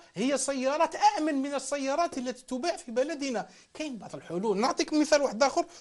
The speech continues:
وربما الإخوة ما يشاطرونيش، بصح ندافع عليه. لما نهضروا عن غلاء الملابس، الملابس للأسف الشديد، والآن رانا مع الدخول الاجتماعي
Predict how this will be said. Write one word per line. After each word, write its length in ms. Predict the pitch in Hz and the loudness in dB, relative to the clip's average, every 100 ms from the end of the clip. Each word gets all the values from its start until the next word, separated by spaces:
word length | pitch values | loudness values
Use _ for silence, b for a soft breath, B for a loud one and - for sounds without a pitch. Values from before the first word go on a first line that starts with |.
| B | B
وربما 340 | 240 254 247 | 2 4 2
الإخوة 280 | 233 - 233 | 0 0 2
ما 100 | 214 | 2
يشاطرونيش، 640 | 208 208 202 240 339 311 B B | 2 2 2 0 0 -4 B B
بصح 220 | - - | 0 2
ندافع 400 | 226 240 339 - | 2 2 2 2
عليه. 340 | 208 254 214 - b b | 0 -2 -2 -4 b b
لما 220 | 226 302 311 | -2 0 0
نهضروا 380 | 285 254 302 | 0 2 2
عن 240 | 240 247 240 | 2 2 2
غلاء 400 | 208 240 294 220 | 2 2 2 2
الملابس، 640 | 202 208 220 165 143 - | 4 6 4 2 -2 -10
الملابس 540 | 147 202 247 269 214 | -6 -4 -2 -2 -2
للأسف 380 | 214 175 175 190 | -6 -6 -6 -6
الشديد، 420 | 160 175 185 294 - B B | -4 -4 -2 -2 -4 B B
والآن 320 | 190 190 254 | 2 4 4
رانا 220 | 226 220 | 4 4
مع 160 | 202 196 | 2 2
الدخول 460 | 180 196 220 185 | 0 0 0 0
الاجتماعي 640 | 170 160 180 175 180 247 | -2 -6 -4 -2 0 -2